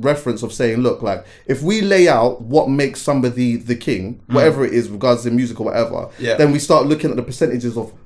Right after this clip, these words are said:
Speaker 1: wh-, who's doing what. To me, it seems like the argument that you've used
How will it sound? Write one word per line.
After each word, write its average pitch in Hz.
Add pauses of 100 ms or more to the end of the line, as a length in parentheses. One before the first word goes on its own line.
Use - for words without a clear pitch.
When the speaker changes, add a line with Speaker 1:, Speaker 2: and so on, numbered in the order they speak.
Speaker 1:
wh-, 120
who's 147
doing 127
what. 127 (200)
To 160
me, 233
it -
seems 139
like 104 (540)
the -
argument 175
that 135
you've 143
used 127